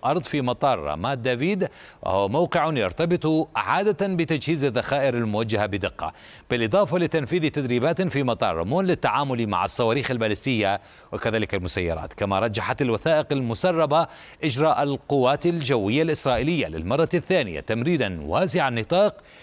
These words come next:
للتدريب على التزود بالوقود جوا وعملية البحث والإنقاذ القتالية باستخدام عدد كبير من الطائرات،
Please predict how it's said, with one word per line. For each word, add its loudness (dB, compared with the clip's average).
للتدريب 0
على 2
التزود 0
بالوقود 2
جوا 2
وعملية 0
البحث -2
والإنقاذ 0
القتالية 0
باستخدام -2
عدد 0
كبير 0
من 0
الطائرات، 0